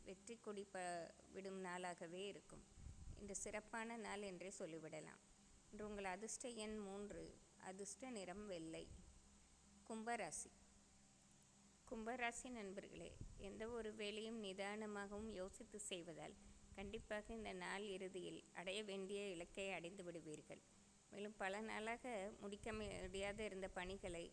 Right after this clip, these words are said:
இன்று நல்லபடியாக முடிக்கும் சந்தர்ப்பமும் ஏற்படும். மேலும் சிறு தூர பயணம் ஒன்று செய்து அதனால் உங்களுக்கு லாபமும் ஏற்படும் நாளாகவே இருக்கும்.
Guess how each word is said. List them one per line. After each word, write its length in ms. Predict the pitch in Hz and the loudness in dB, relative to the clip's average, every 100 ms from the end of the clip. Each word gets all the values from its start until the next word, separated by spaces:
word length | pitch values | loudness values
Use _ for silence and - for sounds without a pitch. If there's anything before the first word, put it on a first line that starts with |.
| - | -4
இன்று 200 | 202 190 | -4 0
நல்லபடியாக 720 | 190 196 220 233 214 208 226 | 2 2 2 2 4 4 2
முடிக்கும் 420 | 214 190 196 214 | 2 0 0 0
சந்தர்ப்பமும் 760 | 208 180 185 208 180 185 190 190 | 0 2 0 0 0 2 2 2
ஏற்படும். 520 | 165 - 160 143 - - - - - - - | 0 0 -2 -4 -6 -14 -18 -18 -20 -12 -2
மேலும் 320 | 196 196 214 | 2 2 2
சிறு 280 | - 220 226 | 2 0 2
தூர 240 | 240 240 | 2 2
பயணம் 540 | 240 214 196 240 240 | 4 4 4 2 0
ஒன்று 260 | 214 196 190 | 0 0 0
செய்து 520 | - 180 180 170 175 - - - - - | 0 -2 -2 -2 -4 -8 -16 -18 -16 -6
அதனால் 480 | 190 196 196 202 220 - - | -2 0 2 2 0 -4 -6
உங்களுக்கு 640 | - 185 185 - 170 180 165 | -4 0 -2 0 -2 0 2
லாபமும் 600 | 175 190 226 226 214 220 | 4 4 4 2 2 2
ஏற்படும் 500 | 185 - 180 190 196 | 2 2 -2 0 0
நாளாகவே 580 | 180 180 180 180 170 180 | 0 0 0 -2 -4 -2
இருக்கும். 380 | 202 - - | -4 -6 -12